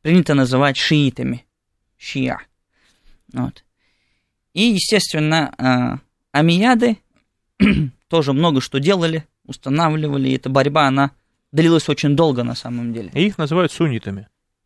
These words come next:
Speaker 1: По, <laughs> по, по, по, по сути, так получается. Вот. Но нет, сун-, сунниты всё-таки это больше позиционная такая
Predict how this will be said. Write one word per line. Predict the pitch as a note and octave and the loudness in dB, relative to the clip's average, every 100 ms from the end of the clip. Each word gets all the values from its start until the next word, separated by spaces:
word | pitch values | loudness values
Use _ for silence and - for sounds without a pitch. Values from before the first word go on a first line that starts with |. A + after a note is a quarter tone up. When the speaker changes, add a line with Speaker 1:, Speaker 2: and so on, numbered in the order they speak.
| _ A#3+ _ _ _ _ _ E4+ _ _ _ - | _ _ _ _ _ _ _ _ _ _ _ -10
Speaker 1:
По, | C#3 | -10
<laughs> | - | -8
по, | |
по, | D3 - - - F#4+ - F4+ | -10 -4 -4 0 -2 0 0
по, | A4 D#4+ - C#4 - F4 | 0 -4 -4 -4 -4 -10
по | G#4 | -8
сути, | - G4 D4+ | -4 -2 0
так | C4+ F#3 | 0 -2
получается. | - G3+ F3+ D3+ C3 - - - - - _ _ _ _ - | -2 -4 -2 -4 -6 -10 -18 -20 -20 -20 _ _ _ _ -4
Вот. | E3 C3 - | 0 0 2
Но | G#3 | 2
нет, | C#4 E3 | 4 2
сун-, | - F#3+ A3 | 0 -2 -2
сунниты | - - G#3+ C#4 - | -4 -2 2 2 0
всё-таки | B3+ A3+ - F#3+ | -4 -6 -6 -8
это | F3 F3 - _ _ _ _ _ _ _ _ _ _ _ - _ _ - | -6 -6 -8 _ _ _ _ _ _ _ _ _ _ _ -20 _ _ -10
больше | C#3+ F3+ F3+ F3 - | 0 0 0 -4 -6
позиционная | - D#3 D#3+ - F#3 D#3+ C#3+ | -4 -2 -2 0 0 0 -2
такая | C#3 C#3+ C3 A#2+ - | -6 -8 -8 -8 -12